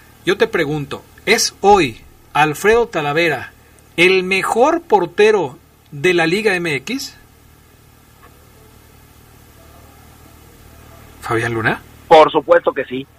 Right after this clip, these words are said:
Speaker 2: mi estimado Adrián Castrejón. Hoy por hoy es el mejor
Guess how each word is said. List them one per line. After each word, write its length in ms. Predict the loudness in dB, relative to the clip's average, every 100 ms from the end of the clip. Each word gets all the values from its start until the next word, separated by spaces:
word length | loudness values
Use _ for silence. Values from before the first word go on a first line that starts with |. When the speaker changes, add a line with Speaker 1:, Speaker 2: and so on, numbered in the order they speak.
| -10
Speaker 2:
mi 100 | -10
estimado 320 | -6 -2 0
Adrián 240 | 0 -2
Castrejón. 460 | -2 -4 -2 -2 -2 -8 -20 -6 4
Hoy 280 | 6 6
por 300 | 2 0 2
hoy 240 | 4 2 0 _ _ _ -2
es 280 | 2 2 0
el 160 | -6 -6
mejor 520 | -8 -2 2 2